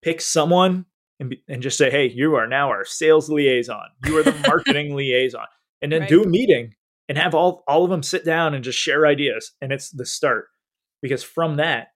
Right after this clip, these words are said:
Speaker 1: you're gonna start getting proof that these teams working together can actually help the company. And you're gonna be able to spread that, like, through internal marketing, show them, "Hey, we put this team together. We had, you know, little tiny meeting where we just shared ideas, and look at all the results we got.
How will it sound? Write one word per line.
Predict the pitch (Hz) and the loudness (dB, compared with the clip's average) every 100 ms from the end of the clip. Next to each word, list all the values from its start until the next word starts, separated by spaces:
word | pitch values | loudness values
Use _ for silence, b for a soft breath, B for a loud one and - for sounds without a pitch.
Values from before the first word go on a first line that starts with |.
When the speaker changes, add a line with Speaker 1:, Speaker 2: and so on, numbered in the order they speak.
| _ _ | _ _
Speaker 1:
you're | 135 139 | -4 -2
gonna | 139 | -2
start | 151 143 | -2 0
getting | 135 - | -2 -4
proof | - 214 147 - _ _ _ | -2 0 0 -2 _ _ _
that | 131 135 | -6 -4
these | 135 | -6
teams | - 147 127 | -6 -6 -4
working | 131 123 | -6 -6
together | 110 123 123 113 113 - _ _ _ | -4 -2 0 0 -4 -12 _ _ _
can | 131 | -4
actually | 117 120 127 | -2 -2 -6
help | 127 - | -8 -10
the | |
company. | - 135 135 113 | -8 -6 -4 -6
And | 120 | -6
you're | 123 | -6
gonna | 127 123 | -6 0
be | 127 | 0
able | 123 123 | 0 -4
to | 113 | -10
spread | - - 135 143 143 | -12 -4 2 2 4
that, | 123 123 - | 0 0 -2
like, | 135 117 - | -6 -6 -6
through | 131 | -6
internal | 135 151 151 156 143 | -4 -2 0 0 -2
marketing, | 143 165 113 110 117 _ _ _ _ | -2 -2 -4 -6 -14 _ _ _ _
show | - 160 | 4 4
them, | 139 | 4
"Hey, | 139 156 | 2 0
we | 127 | 0
put | - 156 | 0 0
this | 147 - | 0 -2
team | 147 156 | -6 -4
together. | 160 165 160 | -2 -2 -2
We | 127 | -4
had, | - | -4
you | 120 | -14
know, | 113 _ _ _ _ | -18 _ _ _ _
little | 135 127 117 - _ _ - | 2 2 2 -2 _ _ -4
tiny | 165 170 160 | -2 0 -2
meeting | 156 175 175 170 | 0 2 2 0
where | 143 | -2
we | 143 | -2
just | 147 - | -4 -2
shared | 151 147 | 2 2
ideas, | 139 120 131 185 190 - | 2 -2 -4 -6 -6 -10
and | 151 143 | -2 0
look | 151 | 2
at | |
all | 143 | 2
the | 131 | 2
results | 117 127 127 120 | -4 -4 -6 -8
we | |
got. | 117 104 | -8 -8